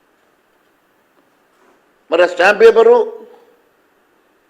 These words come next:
ఆ స్టాంప్ పేపర్ లోపల రెండు, మీరు రెండు వేల ఏడు రూపాయలకు టెండర్ అలొకేట్ చేస్తే నిన్న మాట్లాడుతున్నాడు, రెండు వేల ఇరవై, రెండు వేల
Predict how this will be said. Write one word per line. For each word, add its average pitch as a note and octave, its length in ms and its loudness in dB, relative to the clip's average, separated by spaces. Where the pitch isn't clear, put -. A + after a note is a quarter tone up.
ఆ D#3 100 -4
స్టాంప్ G3+ 280 -2
పేపర్ A3 320 4
లోపల G3+ 300 0
రెండు, G3+ 260 -2
మీరు G3 160 -2
రెండు G3+ 240 -2
వేల A3+ 160 4
ఏడు G3+ 200 4
రూపాయలకు F#3+ 460 -2
టెండర్ F3 280 -2
అలొకేట్ E3+ 360 -2
చేస్తే C3+ 320 -2
నిన్న F#3 160 -2
మాట్లాడుతున్నాడు, G3 600 -2
రెండు G3+ 240 0
వేల G#3 140 2
ఇరవై, F#3+ 180 -2
రెండు F#3 200 -2
వేల G3+ 120 2